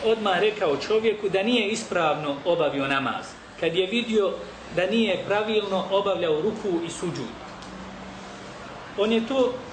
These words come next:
on je čovjeku tako rekao: "Ne, ti nisi klanio, ti nisi uopšte klanio." Znači, da bi mu ukazao na veličinu greške koju je on počinio. Ebu Hanife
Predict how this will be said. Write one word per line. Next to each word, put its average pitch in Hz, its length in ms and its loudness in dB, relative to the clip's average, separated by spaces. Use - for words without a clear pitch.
on 226 160 4
je 226 120 2
čovjeku 247 560 2
tako 240 320 2
rekao: 175 360 2
"Ne, 165 180 0
ti 226 160 4
nisi 214 400 2
klanio, 160 280 -2
ti 175 120 -6
nisi 214 260 -4
uopšte 233 380 0
klanio." 165 400 -4
Znači, 180 320 -2
da 214 140 2
bi 226 140 2
mu 208 160 4
ukazao 233 600 2
na 202 80 -2
veličinu 190 520 2
greške 175 560 0
koju 151 160 -2
je 156 140 2
on 160 160 -2
počinio. 131 460 -6
Ebu 254 220 2
Hanife 220 540 2